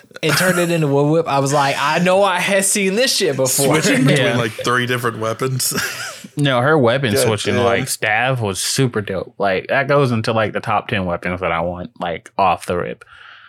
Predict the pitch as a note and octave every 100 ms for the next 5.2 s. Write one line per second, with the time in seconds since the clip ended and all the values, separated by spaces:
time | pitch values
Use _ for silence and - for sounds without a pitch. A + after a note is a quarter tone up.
0 | _ _ - F#2 F#2 F2+ E2 G2+ B2 F3+
1 | F3+ G3 G#3 E3 D3+ D#3+ E3 - D#3+ D#3
2 | F2+ - C3+ C3+ A#2+ C3 G#2+ G2+ G#2 A2
3 | C#3+ F3+ F3 F#3 D#3+ D3+ D3 C3+ G#2+ F#2
4 | F2+ A#2 C#3+ D3+ C#3 G2+ - - C#3 D3
5 | D3